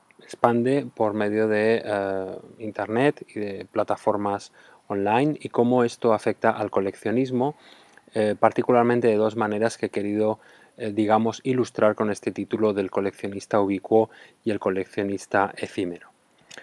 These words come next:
Ante todo, quiero, eh, crear un poco un, un marco, eh, temporal, ¿no? Eh, como se puede ver en esta línea de tiempo,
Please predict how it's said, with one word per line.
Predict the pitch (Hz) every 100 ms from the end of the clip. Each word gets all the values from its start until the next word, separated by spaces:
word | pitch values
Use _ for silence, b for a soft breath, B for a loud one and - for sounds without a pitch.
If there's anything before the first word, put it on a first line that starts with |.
| B B
Ante | 113 107 113
todo, | 143 143 135 127
quiero, | - 120 120 127 135
eh, | - 110 104
crear | - 104 104
un | 120 113
poco | 113 - 127 -
un, | 117 113 107 104 98 95 _ B B B B
un | - 123
marco, | 123 135 - 131 139 113
eh, | 107 104 101 98 95 92 92 87 85 98 -
temporal, | 110 98 107 127 151 156 -
¿no? | 117 143 -
Eh, | 117 104 101
como | 107 107
se | - -
puede | 113 110
ver | 113
en | 110 107
esta | - 110
línea | 110 110
de | 104
tiempo, | 95 131 135 151